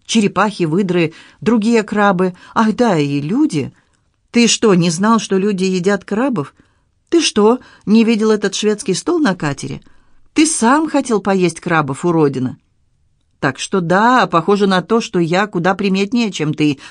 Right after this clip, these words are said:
наверное, предполагал, дружище. Я же не для собственного удовольствия на целый день закапываюсь в песок». «Ты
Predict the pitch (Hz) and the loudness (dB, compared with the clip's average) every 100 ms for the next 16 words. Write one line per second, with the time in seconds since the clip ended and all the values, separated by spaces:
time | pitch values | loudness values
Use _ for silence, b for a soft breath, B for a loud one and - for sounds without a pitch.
0 | B 180 156 151 160 156 180 180 185 175 | B 2 2 2 2 2 0 0 0 2
1 | 160 151 160 156 160 151 - 156 b b | 2 0 0 0 0 -2 -4 -6 b b
2 | b b b - 196 196 180 185 185 185 | b b b -2 2 2 2 2 2 2
3 | 190 175 190 185 269 - 160 160 165 160 | 2 0 -2 -2 -6 -4 -2 2 2 2
4 | 165 165 156 165 151 B B 196 185 185 | 2 0 0 0 0 B B -2 0 0
5 | 165 151 160 147 160 160 147 139 151 147 | 0 2 0 2 0 -2 -4 0 0 0
6 | - - 185 - 143 - - _ _ _ | -4 -6 -4 -4 -8 -8 -18 _ _ _
7 | _ _ _ _ _ _ _ _ - 214 | _ _ _ _ _ _ _ _ -10 -6
8 | 214 | -6